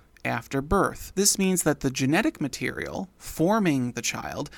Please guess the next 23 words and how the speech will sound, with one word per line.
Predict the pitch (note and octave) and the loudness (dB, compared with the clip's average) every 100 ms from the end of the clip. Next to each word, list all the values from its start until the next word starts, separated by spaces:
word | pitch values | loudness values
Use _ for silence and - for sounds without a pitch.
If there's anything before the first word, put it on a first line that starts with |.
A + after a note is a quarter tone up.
| - - | -20 -6
may | D3+ F3 A#3+ | 2 4 4
not | A#3+ G#3 F3+ | 2 0 0
be | D#3+ | -2
that | D3 C#3+ C#3+ - | 0 2 0 -2
of | B2+ B2 B2+ - | -4 -6 -8 -14
the, | C3+ C#3 B2+ | -4 -4 -4
quote, | - C#3 C3 - | -4 -4 -4 -6
intended | C3+ B2 - - A#3 B3 D#3+ B2 - - _ - | -4 -4 -6 -6 -2 0 0 -2 -10 -16 _ -12
parents. | - - - - - - - | -8 -8 -10 -6 -4 -4 -2
In | D3 | -2
fact, | C#3 D3+ D3+ - D3 | 2 0 0 -8 0
those | D#3 G3 A3+ | 2 4 2
individuals | D3+ B2+ A#2+ A#2 B2 A#2 | 0 0 -2 -2 -2 -2
can | D3+ | -4
be | D#3+ | -4
completely | F3 F#3 F3 F3+ G3 G#3 F3+ | -2 -4 -4 -4 -4 -2 -4
unrelated | - D#3 D#3 D3+ E3 G#3+ C#3 B2 - - - | -2 -2 0 0 0 0 0 -2 -4 -18 -8
to | - G3 | -2 0
the | D3 | 0
child. | - G3+ G3 - - - _ _ _ | -2 -2 -4 -6 -16 -20 _ _ _
Or, | - C4 D#3 B2 - - - | 0 2 4 2 0 -6 -18
more | - A#2 A2 | -6 -2 0
commonly, | - G3 F#3 A#2+ A#2 A#2+ | 2 4 4 2 -2 -6